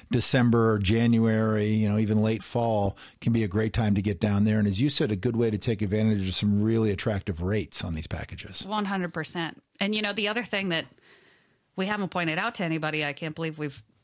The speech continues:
Speaker 2: taken so long to say this, is book early. Cuba books out completely. I mean, we're already booked, uh,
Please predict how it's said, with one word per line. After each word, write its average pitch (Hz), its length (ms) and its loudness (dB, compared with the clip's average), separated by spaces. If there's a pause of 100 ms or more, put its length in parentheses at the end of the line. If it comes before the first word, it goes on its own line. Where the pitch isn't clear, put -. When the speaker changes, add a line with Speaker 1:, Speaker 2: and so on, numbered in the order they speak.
(120)
Speaker 2:
taken 160 280 -4
so 160 180 -6
long 165 220 -2
to 143 80 -14
say 196 240 -6
this, 156 300 -8
is 147 280 -10 (840)
book 185 360 -2 (120)
early. 156 500 -6 (520)
Cuba 214 340 -2
books 175 320 -4
out 156 300 -4
completely. 143 580 -8
I 139 80 -8
mean, 147 420 -8
we're 170 240 -10
already 156 280 -8
booked, 151 500 -14 (480)
uh, 139 340 -6